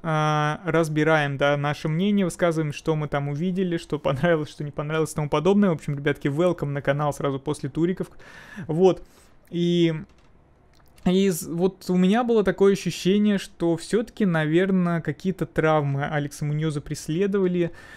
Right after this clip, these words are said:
связанные, может быть, с коленями. У борцов такие травмы очень часто. Это абсолютно обычное явление для борца. Алекс Муньоз — это чистейший, по сути, борец, да, ну, как я и сказал, тренер из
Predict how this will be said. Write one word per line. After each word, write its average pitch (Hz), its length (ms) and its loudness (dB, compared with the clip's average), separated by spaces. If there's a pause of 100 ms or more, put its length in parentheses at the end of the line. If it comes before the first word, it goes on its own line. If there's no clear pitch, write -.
(120)
связанные, 160 680 0
может 156 360 0
быть, 147 260 0
с - 40 -14
коленями. 170 520 2
У 160 60 0
борцов 151 420 2
такие 190 280 -2
травмы 180 480 4
очень 160 260 2
часто. 147 360 0
Это 143 160 0
абсолютно 208 1000 0
обычное 156 680 0
явление 156 520 4
для 147 160 0
борца. 147 480 0
Алекс 180 240 -2
Муньоз — 151 300 -4
это 147 80 -8
чистейший, - 600 -4
по - 120 -6
сути, - 260 -8
борец, 160 400 0
да, 156 140 2
ну, 147 80 -4
как - 80 -12
я 143 80 0
и 139 40 -2
сказал, 143 360 -2
тренер 156 360 -2
из 151 240 -10